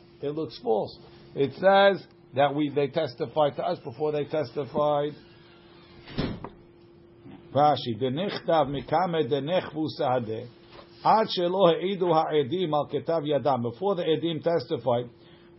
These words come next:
katvu hadayanim, "Bemotav tlata havina." We were sitting with three. "Benafik shtara denan kodamana." This star came to us. "Ve'asidu ploni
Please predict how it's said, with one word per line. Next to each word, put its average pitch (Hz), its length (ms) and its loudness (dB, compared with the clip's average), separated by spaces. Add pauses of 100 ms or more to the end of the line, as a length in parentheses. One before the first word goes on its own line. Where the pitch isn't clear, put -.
katvu 185 280 4
hadayanim, 147 760 2
"Bemotav 127 640 0
tlata 143 280 -2 (300)
havina." 120 380 -4
We 127 100 -6
were 131 140 -4
sitting 156 440 -4
with 123 220 -8
three. 127 260 -8 (640)
"Benafik 135 540 0 (140)
shtara 156 360 2
denan 151 380 0
kodamana." 123 640 -2 (160)
This 143 200 -2
star 151 240 4
came 139 260 -4
to 120 100 -8
us. 135 260 -12 (520)
"Ve'asidu 147 840 0
ploni 180 400 0